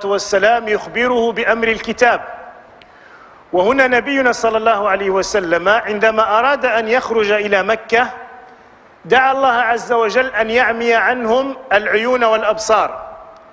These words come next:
وجعل الأمر سراً ولم يفشه في أصحابه.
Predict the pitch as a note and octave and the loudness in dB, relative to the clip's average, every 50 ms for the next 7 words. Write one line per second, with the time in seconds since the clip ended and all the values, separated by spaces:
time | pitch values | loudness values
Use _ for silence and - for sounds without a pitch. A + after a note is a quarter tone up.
0 | - - - - - - - - - E3 F3 F#3+ G3 G3+ G3 G3 F#3+ F#3+ F#3 F#3 | -20 -20 -20 -20 -20 -20 -20 -14 -4 0 2 4 4 4 4 2 2 2 0 0
1 | F3+ F3 F3 - C4 C#4 B3+ B3+ B3+ B3 A#3 A#3+ G#3+ B3+ C4 B3+ B3 A3+ A3+ A3+ | -2 -2 -2 0 0 2 2 2 0 0 0 0 0 -2 0 0 0 0 0 0
2 | - - C4+ B3 A#3 A#3 A#3+ C4 C4 C4 A#3+ A3 A3 A3+ B3 A#3+ A3+ A#3+ B3 - | -2 -2 -2 0 2 2 2 2 0 0 0 0 0 0 0 0 -2 -4 -6 -6
3 | - - A#3+ G#3+ G#3+ A#3+ B3 G#3+ - A#3 A#3+ A#3 A#3 A3+ - - A3 F#3+ E3 D#3 | -6 -6 -4 -2 -2 -2 -2 -2 0 0 2 2 0 0 0 0 0 0 0 -2
4 | D3+ C#3+ C3+ B2+ A2 | -6 -8 -8 -10 -10